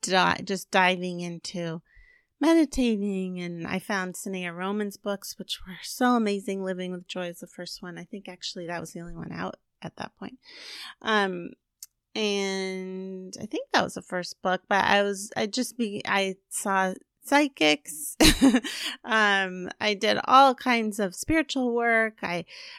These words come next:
um, eventually, like, when I was twenty-one, I found inner child healing, and,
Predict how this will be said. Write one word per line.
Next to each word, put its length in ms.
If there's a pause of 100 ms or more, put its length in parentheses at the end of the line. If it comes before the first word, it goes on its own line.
(140)
um, 380 (1200)
eventually, 760
like, 180
when 140
I 60
was 120
twenty-one, 460
I 80
found 360
inner 220
child 460
healing, 1040
and, 480